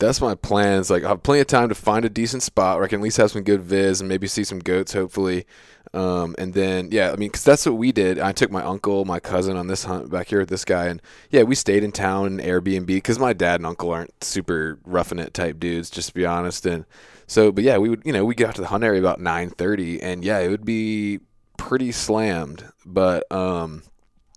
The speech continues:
yeah, I'm thinking if I'm, like, literally there, like, at sunrise on opening day, like, I think it's, it's gonna be a good position.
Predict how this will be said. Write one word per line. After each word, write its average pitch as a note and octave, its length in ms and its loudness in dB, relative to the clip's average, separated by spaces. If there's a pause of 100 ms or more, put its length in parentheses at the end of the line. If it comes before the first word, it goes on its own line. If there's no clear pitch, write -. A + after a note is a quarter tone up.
(160)
yeah, F#2 180 2
I'm A2 100 -4
thinking G#2+ 320 0
if F#2 120 -6
I'm, F#2 240 -2
like, F2 260 -2
literally F#2+ 500 0
there, F2 420 2
like, E2 320 0
at E2+ 200 0
sunrise F#2 680 0
on F2 100 -6
opening F2 320 -4
day, E2 260 0
like, D#2 440 -4 (720)
I F#2+ 80 -6
think F#2+ 180 -4
it's, - 260 -10
it's - 140 -12
gonna E2+ 180 -6
be D#2+ 160 -6
a D#2+ 60 -6
good D#2+ 320 -6
position. D#2 500 -10